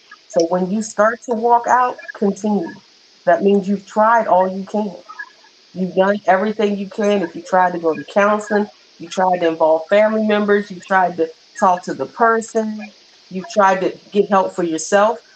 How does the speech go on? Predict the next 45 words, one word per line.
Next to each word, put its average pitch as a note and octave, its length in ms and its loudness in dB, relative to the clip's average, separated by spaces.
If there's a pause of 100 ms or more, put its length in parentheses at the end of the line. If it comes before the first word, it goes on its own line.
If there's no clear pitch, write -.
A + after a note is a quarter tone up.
(120)
because F#3+ 300 0
we A3+ 120 -4
can't D4 260 -2
always C#4 400 2
say C4 200 0
that A3 140 -10
the G3 80 -4
reasons G#3+ 420 -8
why G3 120 2
our G3 160 2
relationship G3 680 -6
didn't G3 260 -4
work G3 220 0
was F3+ 140 -2
the - 140 -6
other F3+ 200 2
person. F3+ 440 -4 (420)
Because F3+ 260 0
there's F#3+ 260 0
a F3 40 -2
lot F#3+ 260 0
of G3+ 100 -4
things G3+ 320 -2
that E3+ 120 -6 (100)
us F#3+ 200 2
as F#3+ 200 -8
women, G3+ 320 0 (280)
we G#3+ 140 -4
may A#3 220 2
not G3+ 280 0
realize G3+ 460 2
that F#3+ 140 0 (200)
it, F#3 200 0 (120)
it F#3+ 140 2
makes G#3 300 0
us G3+ 160 0
not F#3+ 320 0
as F3+ 160 4 (160)
good G3+ 280 0
or E3+ 220 2
as E3+ 160 -4
appealing F3 600 -4 (380)
or F3+ 160 2
as F#3 180 0
understanding G3+ 1040 0